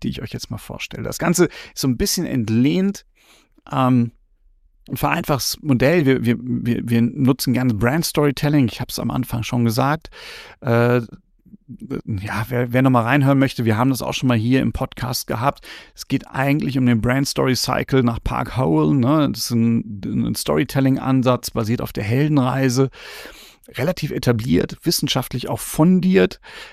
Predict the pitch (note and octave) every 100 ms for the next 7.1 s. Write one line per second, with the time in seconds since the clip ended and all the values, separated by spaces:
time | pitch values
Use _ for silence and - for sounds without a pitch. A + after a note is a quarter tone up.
0 | _ _ _ _ - D3 - D3 - -
1 | - - - - - D3+ C#3 - C#3 C3+
2 | B2+ - A#2 - E3 F3+ - - _ _
3 | _ _ _ _ _ _ - B2+ D3+ -
4 | C#3+ - - C3 - - _ _ _ _
5 | - A#2 C#3+ F3 B2+ A#2+ - C3 C#3 C3
6 | C#3 - _ _ _ _ - A#2+ B2 -